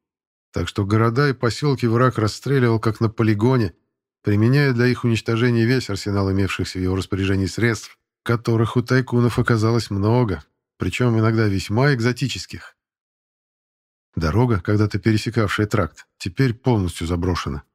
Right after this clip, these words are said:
Уходящий влево участок через несколько километров упирается в разрушенный мост через реку Черная, на которой выше по течению стоит наша Коробова,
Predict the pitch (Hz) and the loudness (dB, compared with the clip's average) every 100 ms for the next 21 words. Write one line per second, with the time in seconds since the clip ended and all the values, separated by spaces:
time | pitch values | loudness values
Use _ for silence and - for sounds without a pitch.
0 | _ _ _ _ _ _ _ - - 101 | _ _ _ _ _ _ _ -4 0 2
1 | 110 - 110 107 123 120 117 131 131 - | 2 0 0 2 4 4 2 0 -2 -2
2 | - 107 101 113 107 110 104 - 101 110 | -4 -2 2 2 2 -2 -2 -4 0 2
3 | 131 120 113 104 117 117 135 117 107 107 | 2 0 -2 -2 0 2 2 0 -2 0
4 | 107 113 - 107 107 123 131 - 110 107 | 2 2 0 0 2 2 2 0 0 2
5 | 107 107 - - 120 120 110 98 - _ | 2 0 -4 0 2 2 0 -2 -6 _
6 | _ _ _ - 98 107 107 143 135 131 | _ _ _ -4 0 0 0 2 4 2
7 | 123 113 113 110 127 120 113 - 113 110 | 0 -4 -4 -4 0 2 2 2 0 2
8 | 107 - 101 107 107 95 87 | 0 -2 -2 0 0 0 -4